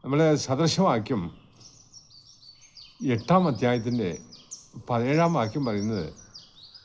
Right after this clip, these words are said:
"ദൈവത്തെ സ്നേഹിക്കുന്നവനെ,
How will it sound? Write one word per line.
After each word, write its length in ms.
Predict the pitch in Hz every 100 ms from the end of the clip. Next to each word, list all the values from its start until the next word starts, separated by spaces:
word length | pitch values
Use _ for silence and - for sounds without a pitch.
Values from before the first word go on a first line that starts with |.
| _ _ _ _ _ _ _ _ _ _ _ 117
"ദൈവത്തെ 600 | 113 131 156 196 196 123 113 147 - - - - - - _ _ _ _ _ _ _ _ _ _ _ _ _ _ _
സ്നേഹിക്കുന്നവനെ, 1000 | - - - 156 185 190 180 156 117 139